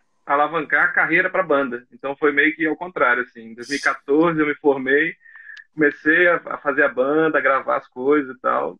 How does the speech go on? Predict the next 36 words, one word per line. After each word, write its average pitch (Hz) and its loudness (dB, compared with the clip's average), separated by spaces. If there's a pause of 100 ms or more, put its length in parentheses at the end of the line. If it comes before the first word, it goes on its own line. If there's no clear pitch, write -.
(160)
E 143 2
aí 147 4
eu 170 0
me 185 4
afastei 180 2
durante 151 0
esse - -6
tempo. 143 -4 (580)
É, 113 4
a 117 4
banda 131 -4
deu 131 0
certo 147 2
e - -8
tal, 131 0
a 135 0
gente 131 -12
tem, 131 -2 (180)
né, 131 2
um 117 -8
trabalho 127 -2
contínuo. 135 -12 (600)
Só 160 0
que, 214 -6
bicho, 170 2
de 147 -14
dois 165 2
mil 185 0
e - -8
dezenove 170 0
pra 190 0
cá 151 2
eu 165 0
comecei 175 2
a, 175 4
a, 117 -2